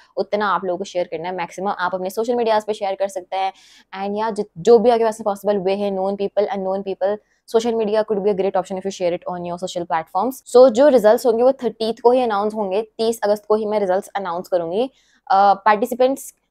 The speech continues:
कितने पार्टिसिपेंट्स हो सकते हैं, terms and conditions में फिर से बता देती हूँ। Subscribe to my channel, share to as many people as you can, like all my videos from one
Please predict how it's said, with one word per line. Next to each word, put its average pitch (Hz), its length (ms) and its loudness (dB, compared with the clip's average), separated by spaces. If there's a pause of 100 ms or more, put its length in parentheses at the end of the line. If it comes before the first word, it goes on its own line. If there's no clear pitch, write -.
(100)
कितने 269 280 4
पार्टिसिपेंट्स 240 600 2
हो 214 100 4
सकते 208 260 -4
हैं, 202 200 -2
terms 233 460 -2
and 240 100 2
conditions 214 280 -4
में 214 120 -2
फिर 202 100 -6
से 202 80 0
बता 185 180 -2
देती 170 180 -2
हूँ। 202 120 -6
Subscribe 202 280 0
to 220 100 -2
my 233 100 -4
channel, 202 380 -4
share - 160 -2
to 233 120 2
as 226 100 -2
many 220 120 -2
people 214 200 0
as 233 100 -4
you 226 100 -4
can, 190 160 -6 (480)
like 220 300 6 (140)
all 226 200 4
my 240 80 -2
videos 220 240 2 (100)
from 214 180 -2
one 185 200 0